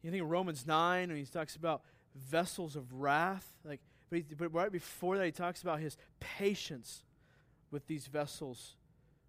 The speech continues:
built for wrath. Like, he's still patient with them. And then the other thing is just being reminded of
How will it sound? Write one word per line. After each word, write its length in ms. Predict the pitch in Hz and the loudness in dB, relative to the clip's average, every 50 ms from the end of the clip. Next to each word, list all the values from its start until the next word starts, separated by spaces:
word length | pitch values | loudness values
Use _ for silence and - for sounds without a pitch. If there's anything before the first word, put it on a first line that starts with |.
| _ _ _ | _ _ _
built 200 | - 143 139 135 | -6 -4 -4 -6
for 160 | - - 151 131 | -8 -10 -8 -4
wrath. 220 | 123 120 110 110 120 | -2 -2 -2 -2 -6
Like, 120 | 127 117 | -10 -10
he's 180 | 127 120 - - _ _ _ | -12 -14 -16 -18 _ _ _
still 240 | - - 196 180 - - - - | -8 -6 -6 -6 -6 -10 -14 -8
patient 380 | - 196 202 - - - 143 123 - - | -6 -6 -6 -6 -8 -12 -12 -14 -16 -20
with 100 | 123 - - - | -20 -20 -20 -20
them. 100 | 135 127 - _ _ _ _ _ _ _ _ _ _ _ _ _ _ _ _ _ _ _ _ _ _ _ _ _ _ _ _ _ _ _ _ _ - _ _ | -20 -20 -20 _ _ _ _ _ _ _ _ _ _ _ _ _ _ _ _ _ _ _ _ _ _ _ _ _ _ _ _ _ _ _ _ _ -20 _ _
And 160 | 147 151 160 | -10 -8 -2
then 380 | 147 175 190 190 185 165 143 123 131 | 0 0 2 2 0 -2 -4 -6 -4
the 100 | 147 151 | -2 0
other 100 | 160 175 | 0 0
thing 300 | 170 - - 175 156 147 | -2 -2 -2 -2 0 0
is 180 | 139 131 - - | -2 -6 -8 -8
just 320 | - 165 147 - - - - _ _ _ _ _ _ _ _ _ _ _ _ _ _ - - | -8 -8 -8 -8 -10 -16 -20 _ _ _ _ _ _ _ _ _ _ _ _ _ _ -14 -8
being 180 | 165 165 170 165 | -4 -4 -2 0
reminded 800 | 151 139 139 135 131 135 143 151 165 170 165 170 175 175 165 147 - - | -2 -2 -2 0 0 0 2 0 0 -2 -2 -2 -2 -4 -6 -12 -14 -14
of 120 | 143 127 | -14 -14